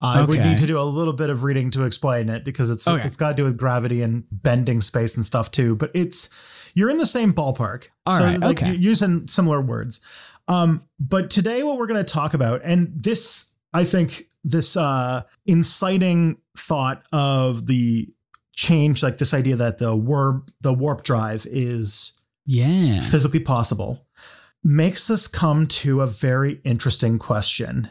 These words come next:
Speaker 1: And I think this is the one that is at the core of this show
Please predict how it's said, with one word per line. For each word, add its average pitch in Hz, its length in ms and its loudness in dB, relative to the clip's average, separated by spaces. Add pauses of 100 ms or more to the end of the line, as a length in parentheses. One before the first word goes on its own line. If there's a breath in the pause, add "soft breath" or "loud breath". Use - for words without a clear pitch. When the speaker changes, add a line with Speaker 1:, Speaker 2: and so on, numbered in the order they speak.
(160)
Speaker 1:
And 139 180 2
I 143 60 2
think 139 320 0
this 156 220 -2
is 151 160 0
the 160 140 -2
one 139 320 0
that 139 160 0
is 135 140 0
at 127 160 -2
the 135 100 -2
core 131 560 -2
of 123 540 0 (360)
this 131 180 2
show 160 680 0